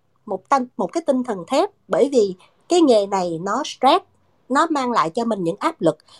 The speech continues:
nhất khi mình đóng cái vai trò là người đầu tàu. Trách nhiệm cũng là mình, thành công chưa chắc là mình được khen nha, thành công người ta khen nguyên một team, nhưng nếu có bất kể những cái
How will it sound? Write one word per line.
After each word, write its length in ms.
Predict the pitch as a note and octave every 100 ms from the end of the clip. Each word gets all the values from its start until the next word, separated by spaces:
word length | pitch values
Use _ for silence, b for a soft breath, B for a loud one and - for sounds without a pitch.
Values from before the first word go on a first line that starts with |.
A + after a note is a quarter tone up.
| b
nhất 140 | E4+ A#4 -
khi 180 | D#4 C4+
mình 240 | A#3+ G3+
đóng 180 | G#3 D#4+
cái 100 | F4 C4+
vai 140 | A#3
trò 180 | A3 F#3+
là 100 | F3
người 200 | F3+ E3+
đầu 200 | F3 E3
tàu. 360 | F#3 F3 D3+ C#3+ _ _ b b -
Trách 220 | G4 C4
nhiệm 300 | A#3 D#3+ F#3+
cũng 220 | - B3+
là 160 | C#4+ F#3+
mình, 340 | F#3+ F3 D#3+ - b _
thành 240 | - A3+ F#3+
công 340 | - B3+ B3
chưa 220 | B3 B3+ B3
chắc 260 | F#4 - A#3
là 60 |
mình 300 | G#3 F3+ D#3 D3 F3+ F3
được 140 | F#3 F3
khen 280 | C4 A#3+ A3 _ -
nha, 180 | B3 A#3
thành 180 | G#3 F#3
công 220 | A3+ A3+
người 100 | G#3+
ta 120 | G3+
khen 280 | G3+ B3+ A#3
nguyên 160 | A3+ A3+
một 200 | F3+ -
team, 240 | A#3+ A3+ B B B
nhưng 220 | C#4+ C#4+
nếu 200 | C#4+ E4 G4
có 200 | D#4+ F4
bất 340 | C#4 - _
kể 300 | C4 G3 F3 - -
những 140 | A#3+
cái 180 | D#4